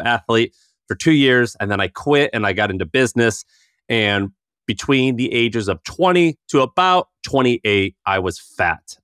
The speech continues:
I was pretty lumpy and I was pretty disgusting. Now is a good time to put the, my before picture. So if you're on,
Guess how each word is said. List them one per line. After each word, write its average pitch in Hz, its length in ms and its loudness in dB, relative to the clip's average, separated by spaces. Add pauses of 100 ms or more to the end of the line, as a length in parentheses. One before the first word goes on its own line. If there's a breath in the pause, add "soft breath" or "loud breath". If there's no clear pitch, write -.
I 98 80 0
was 92 160 -4
pretty 160 260 0
lumpy 123 420 2
and 104 100 2
I - 20 0
was 98 100 -2
pretty 117 220 -2
disgusting. 104 680 -2 (360 soft breath)
Now 139 220 2
is 135 100 -2
a 127 60 -2
good 113 200 -2
time 110 220 -2
to 104 60 -8
put - 260 -8
the, 104 260 -4 (180)
my 110 160 -2
before 104 440 0
picture. 104 440 -2 (840)
So 98 180 0
if 95 80 -4
you're 107 120 2
on, 104 280 -2